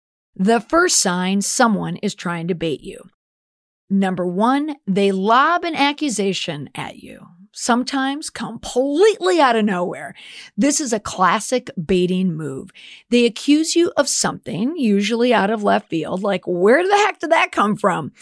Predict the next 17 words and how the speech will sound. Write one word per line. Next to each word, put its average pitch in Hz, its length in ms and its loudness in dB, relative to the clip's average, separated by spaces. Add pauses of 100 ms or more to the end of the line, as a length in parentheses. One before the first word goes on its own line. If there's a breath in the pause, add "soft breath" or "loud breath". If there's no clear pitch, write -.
(380 loud breath)
And 220 280 4
these 269 380 2 (100)
accusations, 208 1080 -2
or 180 340 -2 (260 loud breath)
j'accuse, 320 880 4
as 175 240 -4
I 165 140 -4
say 170 180 -4
in 160 120 -6
my 156 100 -6
house 165 240 -6
to 151 80 -10
my 147 100 -8
kids - 180 -10
all 113 120 -8
the 107 80 -10
time, 185 300 -6